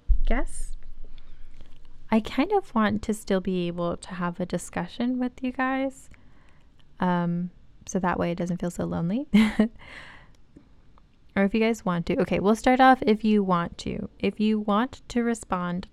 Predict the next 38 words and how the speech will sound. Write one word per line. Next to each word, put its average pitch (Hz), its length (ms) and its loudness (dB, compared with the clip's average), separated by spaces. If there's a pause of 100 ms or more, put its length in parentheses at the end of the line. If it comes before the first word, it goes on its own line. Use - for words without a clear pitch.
to - 120 -6
an 180 140 -4
episode 175 540 -6
of 175 100 -8
the 214 80 -8
podcast, 175 720 -6 (560)
whether 185 480 -2 (320)
it 196 160 0
be 185 160 0
your 175 260 -4
own 180 380 2 (420)
Florilegiums, 196 1000 0 (340)
whether 180 340 2
it 175 220 -2
be 170 340 -4
your 180 240 -4
own 180 280 0
thoughts 180 320 -6
and 180 80 2
opinions 170 720 -2
on 170 160 0
whatever 165 340 -4
I 233 200 4
said, 214 580 2
or 175 160 0
even 170 480 -2
in 170 120 0
addition 202 500 0
to, 208 500 0
or 196 100 -2
even 175 420 -4 (120)
flowers 208 680 4
that 190 160 -2
you 196 180 0
picked - 320 -2
from 185 200 0
the 185 120 -2
text, - 440 -6